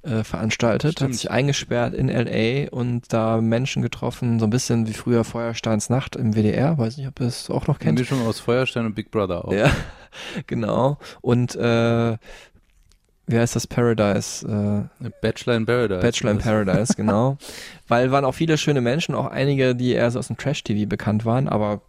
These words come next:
Speaker 1: da durchaus von einer sympathischen Seite kennenzulernen, denke ich mal. Ich hab nur zehn Minuten gesehen. Ähm, gibt's bei YouTube. Ja, aber schon krass auch, dass man sich so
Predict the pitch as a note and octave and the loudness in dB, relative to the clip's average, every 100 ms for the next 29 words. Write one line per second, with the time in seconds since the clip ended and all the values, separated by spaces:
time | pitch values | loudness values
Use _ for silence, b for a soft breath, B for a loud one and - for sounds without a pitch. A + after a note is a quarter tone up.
0 | - - G#2 A2+ F#2 G#2 - G#2+ G2+ G2+ | -8 -4 -2 -2 -4 -2 0 2 2 2
1 | A2 B2+ - G2+ G#2 A#2+ A#2 A#2 - G2 | 0 0 0 2 0 -2 0 0 0 0
2 | F#2 A2 A#2+ A#2+ B2 F#2 F2+ G#2+ - - | 2 0 2 0 0 0 0 0 -4 -4
3 | G2 G2+ F#2+ - _ _ _ _ _ - | 0 2 2 -2 _ _ _ _ _ -12
4 | - G2 F#2+ - F#2+ G2+ F#2 A2+ B B | -2 2 2 0 -2 -2 -2 -2 B B
5 | B B B B _ A2+ A#2 A#2+ A#2+ A#2+ | B B B B _ 0 2 4 2 2
6 | A#2 A#2 A#2+ A#2 B2+ - - D#3+ C3+ - | 2 0 -2 -2 -2 0 0 2 0 0
7 | A#2+ C#3 B B B B B _ _ _ | -2 -2 B B B B B _ _ _
8 | A#2 B2 D3 G#2 - _ _ _ _ - | 0 2 2 0 -4 _ _ _ _ 0
9 | B2 - D#3 - D3+ - C3+ C3+ C3+ B2 | 0 2 0 2 0 0 -2 0 0 0
10 | B2 - - B2+ D3 D#3 D3+ - | -2 -4 -2 2 2 2 2 -2